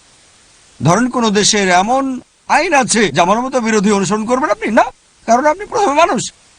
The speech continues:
একইভাবে আপনি প্রথমে সৌদি নাকি মুসলিম? প্রথমে মুসলিম। ব্যাপারটা এমন না যে শুধু ব্রিটেনেই প্রথমে মুসলিম, এমনকি সৌদি আরবে প্রথমে মুসলিম,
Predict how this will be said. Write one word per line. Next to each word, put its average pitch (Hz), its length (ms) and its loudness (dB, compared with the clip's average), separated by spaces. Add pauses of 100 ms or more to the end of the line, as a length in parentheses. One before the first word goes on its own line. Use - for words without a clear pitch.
(1080)
একইভাবে 226 720 0 (920)
আপনি 208 320 0
প্রথমে 226 360 0
সৌদি 262 420 0
নাকি 302 300 -2
মুসলিম? 269 460 0
প্রথমে 247 360 -2
মুসলিম। 311 640 0 (960)
ব্যাপারটা 202 420 0
এমন 196 160 0
না 277 100 -8
যে 381 140 -8
শুধু 247 220 -2
ব্রিটেনেই 208 400 0
প্রথমে 214 340 0
মুসলিম, 196 480 0
এমনকি 208 320 0
সৌদি 220 300 0
আরবে 311 260 0
প্রথমে 233 300 -2
মুসলিম, 233 380 -2